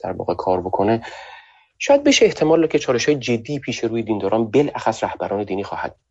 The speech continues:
به گمان من، باز تاریخ ما نشون می‌ده که تکنولوژی‌های گوناگونی که پیش روی ادیان قرار گرفته، ادیان دو نوع برخورد باهاش داشتن. یا به طور جدی اون رو رد کردن، مقابل او ایستادن،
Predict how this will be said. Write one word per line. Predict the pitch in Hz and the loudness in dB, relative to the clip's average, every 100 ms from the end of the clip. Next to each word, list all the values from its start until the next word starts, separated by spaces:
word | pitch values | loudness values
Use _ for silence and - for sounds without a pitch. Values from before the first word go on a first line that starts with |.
| _ _ | _ _
به | 135 156 | 0 2
گمان | 151 170 185 220 | 4 6 6 4
من، | 196 175 156 | 4 2 2
باز | - 151 143 | 2 0 0
تاریخ | - 127 175 156 | 2 2 2 2
ما | 135 | -2
نشون | 120 117 127 | -2 -2 -4
می‌ده | 113 107 | -2 -4
که | - 98 90 - - | -2 -2 -4 -8 -6
تکنولوژی‌های | 131 117 120 113 117 160 | -4 0 2 0 0 0
گوناگونی | 131 123 113 110 101 123 143 120 | 0 -2 -2 -2 -4 -4 -4 -4
که | - - 101 | -8 -12 -8
پیش | 135 123 | -6 -4
روی | 117 113 | -4 -6
ادیان | 98 98 120 | -6 -2 -2
قرار | 113 98 95 | -2 -6 -6
گرفته، | 92 95 - - | -8 -8 -8 -4
ادیان | 120 110 143 139 120 | -2 0 0 -2 -2
دو | 139 | 2
نوع | 135 120 - | 4 2 2
برخورد | 101 95 - 107 98 | 0 2 2 0 -4
باهاش | 95 90 - | -8 -8 -10
داشتن. | - - - - - - - - - | -14 -16 -18 -18 -18 -18 -20 -20 0
یا | 196 | 2
به | 208 151 | 2 0
طور | - 175 170 - _ | -2 -2 -4 -10 _
جدی | - 127 110 113 151 | 0 2 2 0 0
اون | 143 | 2
رو | 131 104 | 2 4
رد | 127 - | 2 0
کردن، | - 113 101 95 90 87 - | -6 -4 -4 -4 -6 -12 -6
مقابل | 110 104 101 98 123 | -2 0 2 2 2
او | 117 | 0
ایستادن، | 101 101 - 95 98 95 | -4 -8 -8 -8 -6 -6